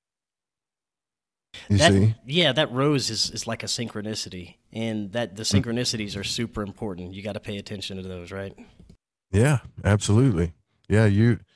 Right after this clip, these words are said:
Speaker 1: a-, and so then you start to say, "Whoa, man, like, everything in my life, bad, good, the ugly, I had a part in manifesting it. Ho-, I don't want that kind of responsibility."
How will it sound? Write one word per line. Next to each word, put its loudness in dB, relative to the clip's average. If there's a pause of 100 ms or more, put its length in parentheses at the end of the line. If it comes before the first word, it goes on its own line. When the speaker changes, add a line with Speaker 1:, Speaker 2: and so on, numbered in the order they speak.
(200)
Speaker 1:
a-, 2
and 4
so 4
then 4
you 6
start 2
to -6
say, 4
"Whoa, 2
man, 4
like, 2 (320)
everything 4
in 6
my 6
life, 4 (260)
bad, 4
good, 6
the 6
ugly, 4 (760)
I 2
had 8
a 0
part 4
in 2
manifesting 4
it. -2 (1500)
Ho-, 2 (280)
I 4
don't 8
want 4
that -2
kind 6
of 6
responsibility." 2